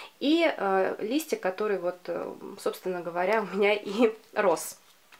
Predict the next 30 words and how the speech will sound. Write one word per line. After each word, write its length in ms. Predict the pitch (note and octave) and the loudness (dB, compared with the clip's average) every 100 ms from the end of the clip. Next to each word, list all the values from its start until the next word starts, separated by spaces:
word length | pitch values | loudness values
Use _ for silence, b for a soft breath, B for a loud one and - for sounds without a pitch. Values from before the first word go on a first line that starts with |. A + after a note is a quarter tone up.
| - _ _ - B B B A3+ | -20 _ _ -14 B B B 6
Я 140 | F4 | 6
расскажу 340 | G4+ D4 C#4+ | 8 4 6
конкретно 480 | D#4 C4 - C#4+ G3+ | 6 6 6 4 4
и 40 | G3 | 2
подробно, 480 | A3 D4 G#4+ B3 | 4 6 6 6
как, 500 | G3 C4 F4 - - - | 6 4 4 0 -10 -4
э, 280 | G3+ F#3+ F#3 | 2 2 4
я, 300 | G#3+ D4 D4 | 4 4 0
э, 420 | - - G3 F#3 G#3 | -4 -4 0 0 0
эти 180 | A#3+ | 2
растенца 500 | G3 F#3+ A#3+ B3 - | 2 4 2 2 0
укореняла. 640 | A3 - A#3 G#3+ E3+ C#3+ C#3+ B B B B | -2 4 4 6 4 0 -4 B B B B
Итак, 340 | C#4+ G3 E3+ | 4 4 4
дело 200 | E4 G4 | 4 6
было 240 | B3 C4 C#4+ | 6 6 6
по 140 | A#3 | 6
осени. 600 | G#3 E3+ - E3 D3+ - - - | 4 4 0 -6 -6 -6 -12 -10
Значит, 360 | F3 F3+ - | -8 -8 -4
э, 260 | F3+ E3+ E3 | -2 0 0
я 260 | G3 C4 E4+ | 2 4 6
взяла 420 | C4+ A#3 A#3 G#3+ | 4 6 6 6
у 120 | A3 | 4
хои 520 | - - E4+ F#4+ F#4+ F#4+ B B B | 0 2 6 8 8 4 B B B
черенок 640 | - D4 C#4+ G#3+ A3+ - - _ _ _ | 2 6 8 8 6 4 -10 _ _ _
и 120 | D4+ E4+ | 6 6
листик. 500 | G3 - - - - _ _ B B B | 6 0 -8 -8 -18 _ _ B B B
Сразу 300 | - D4 C4 | 4 4 4
скажу, 360 | - G3+ G3+ D4+ | 2 0 0 0
что 200 | - G#3+ | -2 2
я 260 | G#3+ C#4 | 4 4